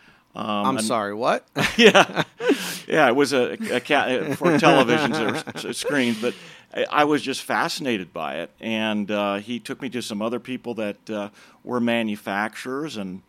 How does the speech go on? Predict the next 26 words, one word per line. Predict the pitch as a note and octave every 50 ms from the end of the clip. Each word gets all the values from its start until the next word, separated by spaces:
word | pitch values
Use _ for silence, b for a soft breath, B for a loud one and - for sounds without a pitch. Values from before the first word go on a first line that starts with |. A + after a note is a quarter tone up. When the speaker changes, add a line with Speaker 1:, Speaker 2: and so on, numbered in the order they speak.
| b b b b b b b b
Speaker 1:
it | - - -
just | - B2+ A2+ - -
really | A#2 C3 C3 C3 C3+ B2+
intrigued | A#2 G#2+ G#2 - - B2 B2+ C#3 C#3+ B2+ - C#3+
me. | D3+ D#3+ E3+ E3+ F3+ - - _ -
Um, | - G#2 G#2 G2+ G2+ G#2 G#2 G2+ G2+ G#2 G2 - b b b b b b b b b _
and | - A2 A2 A2+ A2
I | G#2+ G#2+
thought, | G#2+ - G#2+ G#2+ G#2+ A2 G#2+ A2
"Yeah, | D3 F3 F3+ A2
this | G2 G2+ - G2+
is | G2 F#2+
what | G#2 A2+ A#2+
I | B2
wanna | A#2+ B2+ C3 C3 B2
do." | C3 E3 E3+ G#2+ - _ _ _ _ _ _ b b b b b b b -
So, | - - - A2+ G#2+ G#2+ G#2+ G#2 G#2 G#2 G#2 -
um, | - A#2 G#2+ G#2 G2+ G2
Speaker 2:
So | G2 A#2 A#2
it | B2+ C#3+ C#3+ - -
picked | D3+ C#3+ A#2+ - -
you | E3 G#3+ G#3 D3
almost. | A#2 A2 G#2+ G2+ F#2+ F#2+ F#2 - - - - _ _ _ _ _ _ _ _ _ _ _ _ _ -
Speaker 1:
Yeah, | - G2+ A#2+ B2+ D3 - - D4+ D#4 - G#3
kind | - - B2 B2+ F#3+ A#3+ A3+
of. | B2 G2+ A2+ - -